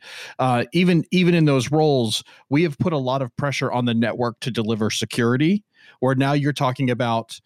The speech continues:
uh, the security is kind of baked in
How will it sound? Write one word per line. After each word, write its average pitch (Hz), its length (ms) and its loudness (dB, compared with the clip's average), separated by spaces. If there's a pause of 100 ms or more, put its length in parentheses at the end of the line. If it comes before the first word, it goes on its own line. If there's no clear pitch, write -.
(440)
uh, 120 380 0
the 135 140 -4
security 156 400 0
is 135 80 -2
kind 139 160 0
of 107 200 -4
baked 143 320 0
in 117 480 2